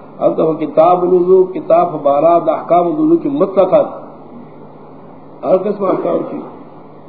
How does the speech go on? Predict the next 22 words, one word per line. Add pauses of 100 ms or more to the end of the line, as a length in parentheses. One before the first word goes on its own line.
(380)
لکہ
رس
کے (100)
ٹول (280)
احکام
را
روان
دی،
بیر
دل
باب
مناقض
ہے۔ (840)
اور
ان
کے (920)
امر (120)
خاص
میں
باب (220)
فی
الوضو،